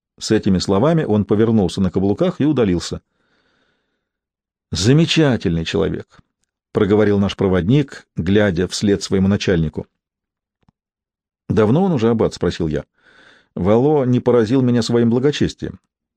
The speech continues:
«Ещё нет трёх лет. Его прислали, чтобы увеличить доходы». «Наверное, его прежнее аббатство сожалеет, что он покинул их», — тактично проговорил я. «О, нет, его произвёл в аббаты сам король. До того он был помощником королевского казначея,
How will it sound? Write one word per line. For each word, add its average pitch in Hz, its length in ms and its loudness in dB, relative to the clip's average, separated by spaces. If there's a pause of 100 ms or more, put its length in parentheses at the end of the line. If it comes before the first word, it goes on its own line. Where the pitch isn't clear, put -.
(240)
«Ещё 143 320 2
нет 190 180 2
трёх 160 240 0
лет. - 360 0 (600)
Его 143 240 2
прислали, 160 500 2
чтобы 139 280 0
увеличить 131 500 0
доходы». 120 440 0 (1400)
«Наверное, 123 500 2
его 120 240 2
прежнее 135 460 2
аббатство 135 600 0
сожалеет, 139 500 0
что - 160 0
он 101 100 2
покинул 87 440 0
их», — - 180 -12 (120)
тактично 90 520 -4
проговорил 90 420 0
я. 71 160 -8 (400)
«О, 196 260 4
нет, 147 280 0
его 185 240 2
произвёл 170 420 2
в 147 80 2
аббаты 147 300 2
сам 147 220 0
король. 110 340 0 (640)
До 117 140 2
того 165 300 4
он 156 220 2
был 151 140 2
помощником 143 640 0
королевского 127 540 2
казначея, 113 520 0